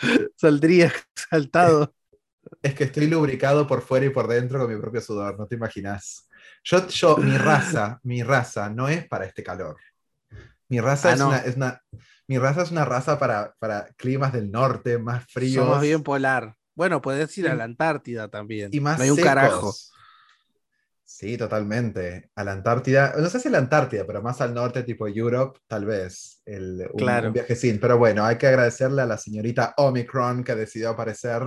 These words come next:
Speaker 2: y bueno, no puedo viajar, pero bueno.
Speaker 1: Bueno, ¿qué va a hacer? Este, yo ando bien, muy acalorado. Yo soy un, como un, eh... no como un oso, soy más bien como un,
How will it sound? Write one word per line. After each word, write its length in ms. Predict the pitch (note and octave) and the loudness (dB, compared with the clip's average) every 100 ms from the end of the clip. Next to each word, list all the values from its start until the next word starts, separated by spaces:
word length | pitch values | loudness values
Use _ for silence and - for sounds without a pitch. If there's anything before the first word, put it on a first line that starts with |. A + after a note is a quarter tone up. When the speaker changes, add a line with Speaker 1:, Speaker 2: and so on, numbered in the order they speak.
| C#3 B2+ | -8 -10
Speaker 2:
y 80 | |
bueno, 280 | G2+ F2+ F#2 | -8 -4 -4
no 120 | G2 | -4
puedo 140 | G2 F#2+ | -6 -6
viajar, 220 | E2+ - _ | -8 -20 _
pero 120 | A2+ | -12
bueno. 180 | F#2 - _ _ _ - - - _ _ _ _ - | -12 -14 _ _ _ -8 -8 -8 _ _ _ _ 4
Speaker 1:
Bueno, 380 | C3 C3 A#2+ A#2+ | 6 6 2 2
¿qué 80 | |
va 100 | C3+ | 2
a 40 | A#2+ | 2
hacer? 340 | - A#2 G#2 _ _ _ | 0 -6 -8 _ _ _
Este, 580 | D#3 - - D3+ C#3+ B2+ A#2+ A#2 _ _ _ _ _ - | 0 0 0 4 4 2 -4 -10 _ _ _ _ _ -10
yo 640 | - D#3+ E3 D#3+ D#3 C#3+ | 2 6 8 8 8 4
ando 340 | B2+ C3+ C3 C3 | 0 -4 -2 -2
bien, 460 | C3+ D3+ E3+ D#3+ - - | 0 -2 -2 -4 -8 -16
muy 240 | C#3 D3 D3+ | -4 0 2
acalorado. 800 | C3+ B2+ B2+ C3+ C#3+ D#3+ F#3 _ _ _ _ _ | 4 6 6 6 6 4 0 _ _ _ _ _
Yo 160 | - C#3 | -8 -2
soy 240 | E3 D3+ | 0 2
un, 340 | D3 C#3+ C3 B2 | 2 -2 -6 -10
como 260 | - B2+ | -8 -6
un, 220 | C3 C3+ _ | -6 -8 _
eh... 960 | C3+ A#2+ A2+ A2 G#2+ G#2 G#2 G#2+ A2 B2 _ _ - - - - - - _ _ _ _ _ _ _ | -4 -2 -2 -4 -6 -10 -10 -14 -16 -20 _ _ -20 -20 -20 -18 -20 -20 _ _ _ _ _ _ _
no 440 | - - E3 G#3 F#3+ | -18 -6 2 2 2
como 220 | C#3 B2+ | 0 2
un 120 | B2 | 2
oso, 380 | A#2+ A#2 - A#2 | 0 -2 -6 -8
soy 220 | A2 D3+ E3+ | -4 0 2
más 160 | D#3 | 2
bien 200 | D3 D#3+ | 0 0
como 320 | D#3+ D3+ C3+ | 0 -2 -2
un, 400 | C#3 D3+ D#3+ D3 | -2 -4 -6 -10